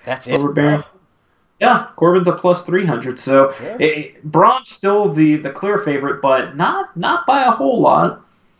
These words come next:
Speaker 1: Okay, well, that's because he has this lingering injury thing. He hasn't been on T V for a month now or so, or three weeks.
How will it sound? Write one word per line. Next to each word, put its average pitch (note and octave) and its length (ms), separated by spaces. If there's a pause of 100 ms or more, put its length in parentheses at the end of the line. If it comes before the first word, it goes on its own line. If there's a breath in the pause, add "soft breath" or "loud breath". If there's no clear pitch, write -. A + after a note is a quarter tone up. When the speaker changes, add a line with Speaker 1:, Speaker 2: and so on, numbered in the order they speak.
(260)
Speaker 1:
Okay, D#3 380 (140)
well, B2+ 100
that's C#3+ 80
because C3+ 320
he C#3 100
has B2 160
this A#2+ 160
lingering A#2 360
injury B2 320
thing. B2 240
He A2 120
hasn't A2 200
been G#2 80
on F#2 100
T G#2+ 180
V A#2 200
for A2 420
a G2+ 80
month A2+ 340
now A#2+ 220
or A#2+ 80
so, B2 180
or A#2+ 100
three A#2+ 180
weeks. A#2+ 400